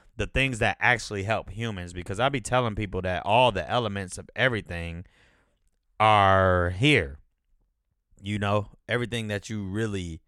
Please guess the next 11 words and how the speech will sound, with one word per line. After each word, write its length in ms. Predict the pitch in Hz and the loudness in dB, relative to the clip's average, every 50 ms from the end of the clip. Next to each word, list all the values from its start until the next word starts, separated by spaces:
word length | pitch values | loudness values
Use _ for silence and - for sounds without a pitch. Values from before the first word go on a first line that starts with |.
| _ _ _ _ _ _ _ _ - | _ _ _ _ _ _ _ _ -12
really 460 | - 95 101 113 120 104 90 85 82 | -6 -4 -2 0 0 -2 -2 -6 -8
want, 720 | 80 - - 98 120 123 110 87 76 85 - _ - - - _ _ _ _ _ _ _ _ _ _ _ _ _ _ _ _ _ _ | -8 -6 -2 -2 0 0 -2 -2 -6 -10 -12 _ -18 -20 -20 _ _ _ _ _ _ _ _ _ _ _ _ _ _ _ _ _ _
or 280 | - 127 127 123 117 113 | 0 2 4 4 4 4
everything 480 | 110 107 131 135 131 123 101 117 117 117 | 4 4 4 4 2 2 0 2 2 4
that 200 | 117 113 - - | 2 2 2 0
you 40 | |
can 120 | 110 104 95 | -4 -2 -2
put 220 | - 139 135 - | -2 -2 -2 -2
together 460 | - 107 92 101 110 117 107 101 98 | -4 -6 -2 0 0 0 0 -2 -4
for, 640 | 92 - - 120 110 107 101 98 95 92 90 87 - _ - _ _ _ _ _ _ _ _ _ - | -6 -6 -4 0 0 2 2 2 2 2 0 -2 -4 _ -20 _ _ _ _ _ _ _ _ _ 4
um, 880 | 110 107 101 98 95 92 90 87 87 85 82 80 78 80 78 76 73 76 | 6 6 8 8 8 6 6 6 4 4 2 0 -2 -6 -10 -10 -12 -12